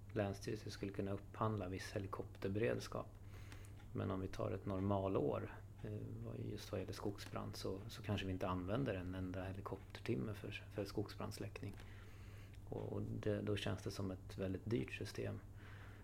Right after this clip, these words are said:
Mm, tittar man på Norge som är vårt grannland, där upphandlar ju staten så att man har ett antal helikoptrar i beredskap. Och jag tror att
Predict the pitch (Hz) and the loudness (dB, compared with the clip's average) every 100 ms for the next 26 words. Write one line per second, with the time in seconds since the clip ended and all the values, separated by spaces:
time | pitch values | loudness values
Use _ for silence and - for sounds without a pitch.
0 | - - - 110 101 104 107 113 - 113 | -10 -10 -6 -2 -2 -2 -2 -4 0 4
1 | 113 110 110 104 113 120 113 95 104 98 | 6 6 8 8 8 8 6 4 2 2
2 | 98 92 113 107 98 104 113 104 104 104 | 2 2 2 4 4 4 2 4 4 4
3 | - 107 101 101 101 - 107 - - 110 | 2 -2 -2 -2 -2 2 2 2 -2 -4
4 | 101 - - - - - - - 98 101 | -4 -6 -10 -12 -10 -10 -6 -2 0 2
5 | 98 101 98 95 - - 104 98 101 117 | 2 4 4 2 -2 0 2 2 2 4
6 | 101 98 98 104 - 98 92 95 98 98 | 4 2 2 0 0 -2 0 2 2 2
7 | 95 - 107 - - - - - - - | 0 -2 -4 -4 -10 -10 -10 -10 -10 -8
8 | - 104 98 - - 107 104 95 | -4 -2 -4 -2 2 4 4 0